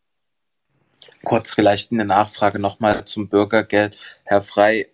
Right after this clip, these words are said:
auch mit Blick auf das, das, das Vermittlungsverfahren letztes Jahr. Es wird ja auch immer gerne vergessen,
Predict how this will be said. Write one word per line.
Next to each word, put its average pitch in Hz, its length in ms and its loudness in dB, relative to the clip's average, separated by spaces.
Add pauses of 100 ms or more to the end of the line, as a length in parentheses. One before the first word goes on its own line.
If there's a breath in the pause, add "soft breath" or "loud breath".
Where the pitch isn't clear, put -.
auch - 260 -6
mit 104 200 -10
Blick 104 200 -8
auf - 160 -4
das, - 420 -14 (180)
das, - 380 -14
das - 360 -12 (260 soft breath)
Vermittlungsverfahren 101 1160 -2
letztes 98 520 -4
Jahr. 98 220 2 (800 loud breath)
Es 85 220 -10
wird 120 180 2
ja 123 100 4
auch - 140 -6
immer 120 180 -4
gerne 113 380 0
vergessen, 110 680 -8